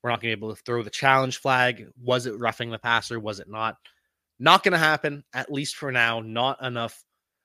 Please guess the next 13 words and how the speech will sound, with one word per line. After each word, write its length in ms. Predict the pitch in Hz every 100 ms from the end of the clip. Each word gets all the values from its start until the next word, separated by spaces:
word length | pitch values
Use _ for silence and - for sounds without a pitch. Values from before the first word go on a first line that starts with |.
| -
momentum 840 | 135 135 131 131 135 139 135 143 _ _ _
for 260 | - 131 127
N 80 | 123
F 140 | 117
L 140 | 120 117
owners 240 | 117 110
to 60 | -
pass 260 | 117 107
that 180 | 117 98
rule, 320 | 120 127 127 _ _ _ 135
and 220 | 143 156
not 240 | 180 220 202
enough 420 | 196 190 196